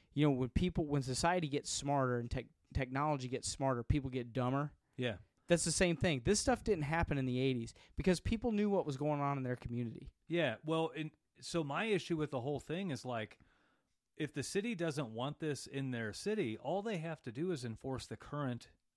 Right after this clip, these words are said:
Speaker 2: ordinances that are already in place to get it out.
Speaker 1: And they don't even, but they don't even realize that.
Speaker 2: Well, they do
Speaker 1: That's
Speaker 2: realize it. It's the, the governments want to become bigger.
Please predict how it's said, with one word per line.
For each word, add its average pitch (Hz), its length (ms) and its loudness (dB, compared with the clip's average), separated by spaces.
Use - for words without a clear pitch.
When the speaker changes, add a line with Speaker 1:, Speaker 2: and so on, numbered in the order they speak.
Speaker 2:
ordinances 139 640 -2
that 113 160 -6
are 120 220 -4
already 156 580 0
in 120 120 -2
place 180 500 -4
to - 100 -10
get 120 200 -8
it 113 100 -8
out. 160 320 -2
Speaker 1:
And 147 100 2
they 143 60 6
don't 160 160 6
even, 151 160 4
but 143 180 0
they 156 80 6
don't 160 160 4
even 143 200 0
realize 151 420 0
that. - 160 -10
Speaker 2:
Well, 160 240 0
they 139 160 0
do 185 140 2
Speaker 1:
That's 226 100 2
Speaker 2:
realize 113 400 2
it. 101 160 -8
It's 139 220 -4
the, 143 180 -4
the 127 140 -10
governments 160 540 0
want 127 240 -4
to 127 100 -10
become 113 360 -6
bigger. 117 320 -8